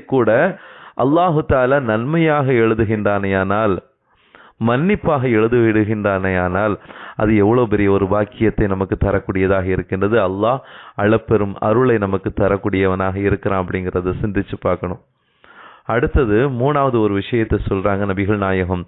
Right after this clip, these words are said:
ஸல்லல்லாஹு அலைஹி வஸல்லம் அவர்கள், "ஒமஷ்தரா அப்துன் சௌபன் பிதீனாரின் அவு நிஸ்ஃபி தீனாரின்", ஒரு அடியான் ஒரு தீனாருக்கோ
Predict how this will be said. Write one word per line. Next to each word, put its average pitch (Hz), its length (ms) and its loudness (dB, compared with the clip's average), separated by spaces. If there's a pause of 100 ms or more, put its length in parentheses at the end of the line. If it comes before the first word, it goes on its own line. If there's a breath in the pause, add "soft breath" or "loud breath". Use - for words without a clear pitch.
(340 loud breath)
ஸல்லல்லாஹு 101 540 0
அலைஹி 101 180 0
வஸல்லம் 92 340 -2
அவர்கள், 90 320 0 (600 loud breath)
"ஒமஷ்தரா 165 840 0 (280)
அப்துன் 143 480 -2 (400)
சௌபன் 131 520 2 (320)
பிதீனாரின் 131 840 0 (100)
அவு 107 260 0
நிஸ்ஃபி 127 520 -2
தீனாரின்", 95 640 0 (2250 soft breath)
ஒரு 151 180 2
அடியான் 147 560 0 (540 soft breath)
ஒரு 139 260 2
தீனாருக்கோ 135 800 0